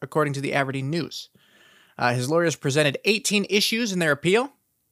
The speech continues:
Some of the arguments raised included a secret deal between prosecutors and Jamie Hammer in exchange for testimony.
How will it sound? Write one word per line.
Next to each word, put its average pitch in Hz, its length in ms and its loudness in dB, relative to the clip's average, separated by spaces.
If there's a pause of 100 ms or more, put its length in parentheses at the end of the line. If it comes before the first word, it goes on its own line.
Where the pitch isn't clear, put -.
(120)
Some 208 320 2
of 185 80 -2
the 190 120 4
arguments 175 440 2
raised 170 320 0
included 160 360 -2
a 147 100 2
secret 196 440 -2
deal 180 220 2
between 156 260 -4
prosecutors 180 680 -2
and 135 200 -8
Jamie 147 340 -2
Hammer 139 520 0 (340)
in 139 80 -2
exchange 135 380 -2
for 131 60 -8
testimony. 123 440 -8